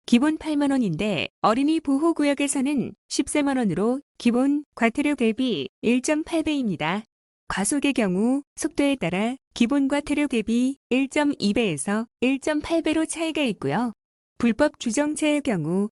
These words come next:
기본 과태료 오만 원인데 어린이 보호구역에서는 십삼만 원으로 이점육 배입니다. 승용 자동차 등을 살펴보면 다른 항목은 승합 자동차 등과 비슷한데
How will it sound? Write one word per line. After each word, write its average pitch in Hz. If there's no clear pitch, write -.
기본 294
과태료 247
오만 214
원인데 196
어린이 285
보호구역에서는 285
십삼만 285
원으로 226
이점육 220
배입니다. 202
승용 320
자동차 285
등을 277
살펴보면 220
다른 247
항목은 247
승합 294
자동차 247
등과 226
비슷한데 220